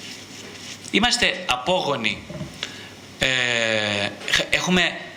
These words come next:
ταυτ-, ο πρώτος ρόλος με τον οποίο ταυτιστήκαμε στη ζωή μας είναι ο ρόλος του επίγονου, ενός ανθρώπου δηλαδή ο οποίος είναι προϊόν μιας σχέσης. Ε,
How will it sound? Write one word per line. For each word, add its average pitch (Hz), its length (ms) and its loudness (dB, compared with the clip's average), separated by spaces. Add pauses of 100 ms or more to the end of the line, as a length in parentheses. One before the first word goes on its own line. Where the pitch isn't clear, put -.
(540)
ταυτ-, 139 460 0
ο 139 160 0
πρώτος 196 340 2
ρόλος 165 240 2
με 147 60 -4
τον 135 80 0
οποίο 143 180 2
ταυτιστήκαμε 147 680 4
στη - 120 2
ζωή 101 260 4
μας 139 200 4
είναι 156 120 2
ο 139 40 4
ρόλος 160 300 2
του 139 260 2
επίγονου, 107 720 2 (560)
ενός 143 240 6
ανθρώπου 139 420 2
δηλαδή 120 400 4
ο 117 320 2
οποίος 139 360 6
είναι 139 140 2
προϊόν 120 760 2 (880)
μιας 127 420 6
σχέσης. - 600 6 (1080)
Ε, 107 420 2